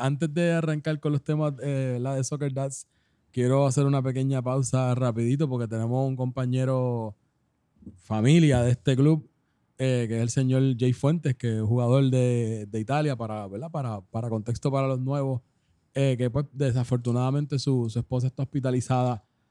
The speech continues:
hace varias semanas y ahora mismo, pues, están recaudando, necesitan urgentemente, ¿verdad? Donantes de sangre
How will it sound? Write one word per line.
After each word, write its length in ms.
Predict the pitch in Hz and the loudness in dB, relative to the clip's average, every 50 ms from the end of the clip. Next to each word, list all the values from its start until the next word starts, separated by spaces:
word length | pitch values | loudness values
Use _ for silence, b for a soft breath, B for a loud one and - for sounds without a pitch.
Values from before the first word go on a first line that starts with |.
| _ _ _ - | _ _ _ -4
hace 480 | 123 123 123 - 139 139 135 135 135 | -2 -2 0 2 2 2 4 4 4
varias 300 | 131 127 123 127 135 131 | 2 2 2 2 0 0
semanas 480 | - 156 151 151 147 147 156 170 160 156 | 2 2 2 2 2 2 2 2 4 4
y 280 | 151 143 135 127 123 120 | 4 4 4 2 2 2
ahora 200 | 117 117 120 123 | 0 0 -2 0
mismo, 280 | 131 135 143 143 123 | 0 0 0 0 -2
pues, 200 | 123 127 113 120 | -4 -6 -6 -6
están 280 | 117 - - 120 117 117 | -6 -4 -2 -2 -2 0
recaudando, 600 | - 143 131 - 131 127 123 127 131 139 139 127 | -2 -2 -2 -2 0 0 0 0 0 0 0 -2
necesitan 720 | 123 117 117 113 104 - - 151 147 143 139 135 131 131 98 | 0 0 0 0 0 0 0 0 0 0 -2 -4 -4 -4 -4
urgentemente, 680 | 123 120 120 123 127 123 135 127 127 139 143 - 127 | -4 -2 -2 -2 -2 -2 -4 -4 -6 -6 -6 -4 -4
¿verdad? 220 | 120 123 135 135 | -4 -2 -2 -2
Donantes 380 | 131 123 120 123 123 120 135 127 | -2 -4 -4 -6 -6 -8 -8 -6
de 100 | 139 123 | -6 -6
sangre 460 | - 143 143 143 135 127 131 139 | -4 -4 -4 -4 -4 -6 -6 -8